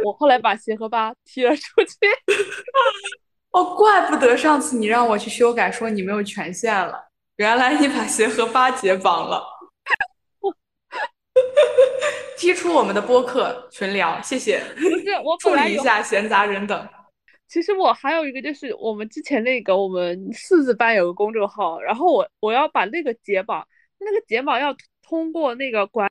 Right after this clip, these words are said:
Speaker 1: 理员的同意嘛。
Speaker 2: 嗯。
Speaker 1: 然后管理员明明是雨林，但他是说他操作不了，我也不知道这公众号为什么回事。
Speaker 2: <laughs>
Speaker 1: 无奈之下，我只能把协和吧给踢出去。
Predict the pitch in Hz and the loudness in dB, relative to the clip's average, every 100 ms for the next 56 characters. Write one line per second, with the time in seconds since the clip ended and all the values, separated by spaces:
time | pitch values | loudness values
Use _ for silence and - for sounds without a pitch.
0 | 233 302 233 165 160 226 262 196 165 _ | -2 -4 -4 -6 -6 -4 -2 -4 -6 _
1 | _ _ - 196 214 240 190 156 _ _ | _ _ -10 -8 -8 -6 -6 -6 _ _
2 | _ _ - 220 214 196 - 294 339 427 | _ _ -10 -6 -4 -6 -6 0 4 4
3 | - _ _ _ _ 339 359 440 359 277 | 2 _ _ _ _ 0 2 2 2 0
4 | 311 440 403 381 226 208 190 226 415 381 | 0 -2 0 0 0 -6 -8 -4 -4 -4
5 | 370 403 392 - - 440 415 370 277 240 | -6 -6 -8 -14 2 4 6 4 0 -2
6 | 269 - 104 - 311 269 233 220 226 247 | -4 -2 -2 2 2 2 0 0 -8 -6
7 | 247 226 233 269 165 214 240 - - 427 | -4 -2 0 -2 -6 -4 -4 -4 -4 -6
8 | - 466 - 539 - - - - - - | -4 -6 -2 -4 -4 -12 -18 -18 -12 -8
9 | 605 - 523 285 381 320 - 285 330 247 | -8 -4 0 2 4 2 0 -4 0 0
10 | 233 294 233 233 247 214 - _ - 208 | 0 -4 -6 -8 -4 -6 -6 _ -8 -8
11 | 226 220 233 233 190 _ 240 226 - 269 | -8 -8 -8 -8 -12 _ -14 -14 -8 -8
12 | - | -8